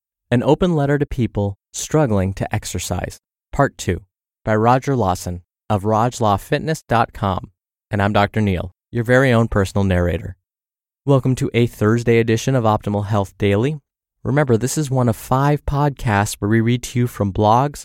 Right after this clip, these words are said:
for free so that you don't have to read them yourself, except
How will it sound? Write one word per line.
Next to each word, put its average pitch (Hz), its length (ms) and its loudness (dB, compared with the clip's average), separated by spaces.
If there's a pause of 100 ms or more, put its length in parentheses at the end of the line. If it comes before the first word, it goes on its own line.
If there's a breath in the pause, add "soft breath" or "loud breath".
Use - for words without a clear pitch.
for - 180 -6
free - 460 -4 (320)
so - 140 -8
that 107 120 2
you 127 120 2
don't 135 80 0
have 117 140 0
to 101 100 -2
read 98 180 2
them 92 160 2
yourself, - 460 -4 (480)
except - 480 -4